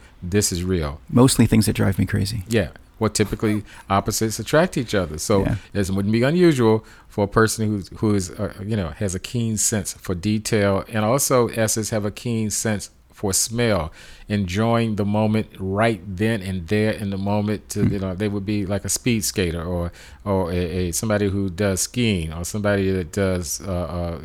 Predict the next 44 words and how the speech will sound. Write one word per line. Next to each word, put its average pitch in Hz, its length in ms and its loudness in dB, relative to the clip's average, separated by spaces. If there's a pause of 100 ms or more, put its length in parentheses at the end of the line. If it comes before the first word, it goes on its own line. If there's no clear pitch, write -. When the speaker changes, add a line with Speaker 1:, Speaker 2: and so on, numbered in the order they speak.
(160)
Speaker 1:
car 139 300 6
racing. 87 380 -2
Somebody, 117 340 0 (280)
you 123 80 0
know, 104 80 2
somebody 123 400 4
who 113 200 2
can 95 280 -4
really 113 300 2
get 107 200 0
into 104 340 -2
that, 98 240 2 (340)
you 104 80 0
know, 98 180 2
that 98 200 0
experience 98 560 0
in 101 140 -2
the 92 60 -4
moment. 92 360 0 (100)
Speaker 2:
I 208 40 0
mean, - 100 4
I - 20 6
do 165 60 6
Speaker 1:
So 107 160 6
Speaker 2:
all - 100 2
those 98 200 -2
things. 120 260 -6
Speaker 1:
it, 104 160 0
it, 98 340 -2
it's 101 180 -6
very 110 280 2
different. 90 420 -4
So 98 320 0 (480)
it, - 240 -16 (800)
opposites 120 560 4
attract. 165 520 -6 (180)
And 117 140 2
so, 123 180 6
you 131 160 4
know, 131 340 2 (320)
you 131 120 -4
know, 131 360 -2
it's 127 140 -10
like 131 280 -2